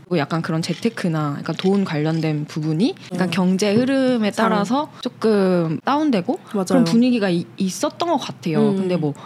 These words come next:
Speaker 1: 모든 사람이 뭐 그래서 그랬구나 이렇게
Speaker 2: 음,
Speaker 1: 이해하진 않잖아요.
Speaker 2: 어, 그럼요, 그럼요.
Speaker 1: <laughs>
Speaker 2: 그냥,
Speaker 1: 음,
Speaker 2: 음.
Speaker 1: 저는 근데 그런 말 진짜 많이 들어가지고 뭐 저희 채널 보고 뭐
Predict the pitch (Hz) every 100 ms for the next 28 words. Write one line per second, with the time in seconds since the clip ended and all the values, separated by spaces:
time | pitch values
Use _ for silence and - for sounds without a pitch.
0 | - - 185 214 311 285 233 180 151 -
1 | 208 233 233 220 180 170 - 170 165 151
2 | 170 190 214 285 226 180 170 202 170 -
3 | 170 170 202 185 190 175 170 160 233 -
4 | - - 196 190 175 170 233 240 233 202
5 | 190 185 - - 233 294 247 190 180 214
6 | 247 233 190 190 269 233 175 156 147 156
7 | 151 208 190 170 180 156 147 143 143 147
8 | - - - - - 175 165 254 254 240
9 | 214 196 180 170 165 139 139 139 131